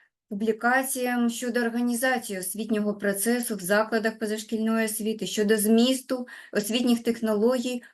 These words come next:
в умовах війни, створюючи відповідні добірки, і ми публікуємо такі добірки на сторінках Facebook, проводимо всеукраїнські опитування.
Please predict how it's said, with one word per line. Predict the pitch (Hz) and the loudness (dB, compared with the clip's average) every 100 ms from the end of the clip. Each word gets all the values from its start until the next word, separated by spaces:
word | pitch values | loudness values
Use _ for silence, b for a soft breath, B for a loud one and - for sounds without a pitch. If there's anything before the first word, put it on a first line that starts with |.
| - | -2
в | |
умовах | 208 214 233 226 226 | 0 2 2 2 0
війни, | 202 220 220 208 165 - B B B | -2 -2 -2 0 -2 -4 B B B
створюючи | - 214 277 254 240 214 | -6 -2 0 0 -2 -2
відповідні | 214 208 208 233 220 | -2 -2 0 0 -2
добірки, | 185 196 196 247 254 247 226 | -2 -2 0 -2 -2 0 0
і | - 202 208 | 0 -2 0
ми | 185 196 214 | 0 -2 -2
публікуємо | 214 202 208 208 233 247 226 | -4 -2 -2 0 0 2 2
такі | 214 208 220 | 0 -4 -2
добірки | 202 196 220 214 202 | -2 0 -2 -2 -6
на | 190 190 190 190 B B | -2 -2 -4 -8 B B
сторінках | - 214 208 196 196 190 185 - | -6 -2 0 0 0 -2 -4 -6
Facebook, | 208 233 208 196 226 220 - _ _ _ _ _ _ _ _ _ _ _ | -2 0 -2 -2 -2 -2 -12 _ _ _ _ _ _ _ _ _ _ _
проводимо | 202 196 208 208 208 202 196 196 - | -2 0 2 2 2 2 0 -4 -8
всеукраїнські | - 208 196 208 202 208 202 - | -4 -4 -2 -2 0 -2 -4 -6
опитування. | 170 190 - 202 233 226 208 214 214 208 | -6 -8 -8 -6 -4 -4 -4 -4 -4 -4